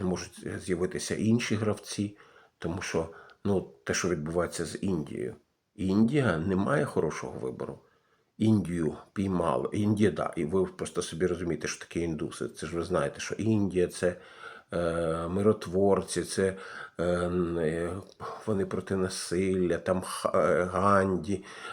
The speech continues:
вони такі, ну, просто пушок. Але тепер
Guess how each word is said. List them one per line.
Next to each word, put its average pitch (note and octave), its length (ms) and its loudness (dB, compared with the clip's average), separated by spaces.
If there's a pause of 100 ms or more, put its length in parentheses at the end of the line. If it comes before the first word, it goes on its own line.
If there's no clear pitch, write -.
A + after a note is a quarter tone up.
(140)
вони F2+ 300 2
такі, G2+ 400 0
ну, G2 180 4
просто F#2+ 500 0 (440)
пушок. - 580 4 (500)
Але - 300 4
тепер - 540 0